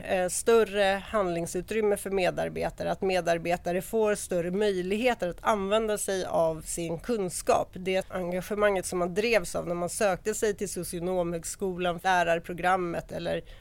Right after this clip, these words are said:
undersköterskeutbildningen. Att plocka fram den kunskapen och skapa förutsättningar för medarbetare att använda sig av den kunskapen. Men, eh, om man ser det i ett lite större perspektiv så är, handlar det ju om att bygga verksamheter som i större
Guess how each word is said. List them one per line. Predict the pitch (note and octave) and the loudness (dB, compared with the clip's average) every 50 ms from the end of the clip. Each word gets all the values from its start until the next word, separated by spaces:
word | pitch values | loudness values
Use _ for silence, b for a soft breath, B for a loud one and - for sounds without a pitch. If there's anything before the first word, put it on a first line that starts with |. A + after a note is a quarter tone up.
| B B | B B
undersköterskeutbildningen. | - G#3 G3 F#3 F3+ E3 - F3+ F3 - F3 E3 - G3 F#3 F3 - B3 A#3+ G#3+ G3+ G#3+ F3+ - - - B B B B B B | -2 -2 0 0 -2 -2 -2 -6 -6 -6 -8 -8 -6 -6 -6 -4 -4 -4 -4 -4 -4 -4 -4 -4 -6 -8 B B B B B B
Att | - F#3+ - | -10 -6 -2
plocka | G#3+ G3+ G3+ - G#3 | -2 -2 0 0 -2
fram | G3+ - A#3 A3+ A3 G#3 | 0 4 4 4 4 4
den | F#3 E3+ D#3 | 2 0 -2
kunskapen | - F#3 F3 E3+ D#3+ - - - - - F3+ | -2 -8 -8 -8 -8 -8 -8 -8 -6 -4 -4
och | F3+ | -4
skapa | - - F#3 F3 - F#3 | -4 -4 -6 -4 -4 -4
förutsättningar | F3+ - A#3 A3 G#3+ G#3 G#3 G3+ - - A#3 A3+ - G#3+ G3 F3+ E3+ D#3+ | -2 0 2 4 4 2 2 -2 0 -2 -2 -2 -2 -4 -4 -4 -4 -4
för | - - | -6 -6
medarbetare | F3 F3 F3 E3+ E3+ E3+ E3 D#3+ - E3 - F3+ F3 | -4 -4 -2 -2 -2 -6 -6 -6 -8 -6 -4 -4 -6
att | E3 - | -2 0
använda | G#3 A3 A3 G#3 G#3 A#3 A#3+ A#3 A#3 | 0 0 2 2 0 0 0 0 -2
sig | A3+ - A3 G3 | -2 -2 -2 -4
av | E3+ | -4
den | - - D3+ | -4 -10 -10
kunskapen. | - - - - - - - - - - - E3+ E3+ B B B B B B B B B B | -10 -10 -10 -10 -10 -12 -14 -14 -12 -12 -12 -12 -14 B B B B B B B B B B
Men, | - G3 G3+ G3 F#3+ F#3+ F#3+ | 0 2 4 4 6 6 6
eh, | G3 F#3+ F3 - - | 6 4 2 2 0
om | G#3+ A3 | 0 2
man | A3 A3 G#3+ | 2 2 0
ser | - - G#3+ G#3 | 2 2 2 4
det | G3+ G#3+ | 4 4
i | |
ett | A3 A3 | 2 2
lite | A3 A#3 A#3 G3+ - A#3+ | 0 -2 -2 -2 -2 -2
större | B3+ - - D4+ C4+ A#3+ G#3+ G3+ | -2 0 4 6 6 6 6 6
perspektiv | - G3 F3 - - F3 D#3 - - F#3 E3 D#3+ D#3 | 2 0 -2 -2 -2 -8 -8 -6 -4 -4 -4 -4 -4
så | - - F3+ | -4 -2 0
är, | F3 E3 D#3 | 0 0 0
handlar | - - F3 G3 G3 F#3+ F3+ F3+ F3+ | -2 -6 -4 -2 0 0 2 2 2
det | F3+ | 2
ju | F3 | 2
om | E3+ E3+ E3+ E3+ E3 | 2 2 2 2 2
att | E3 E3 E3 - B B B B B | 2 0 0 -2 B B B B B
bygga | F#3 G3+ A3+ G3+ F#3 G3+ G3 | -2 0 0 2 6 4 6
verksamheter | F3+ G3+ G3+ F#3+ F3+ - - F3+ F3 F#3 G3+ G#3+ G#3+ G#3 - F#3+ | 6 6 4 4 2 -2 -2 -2 -2 -2 0 0 -2 0 -2 -4
som | E3+ - F3+ E3+ | -4 -2 -2 -2
i | F3 | -2
större | F3 - - - B3 C4+ C#4+ C#4 B3 A#3 A3 G3+ G3 G3 F#3+ - | -2 -2 4 6 6 6 6 4 0 0 2 2 2 2 0 -2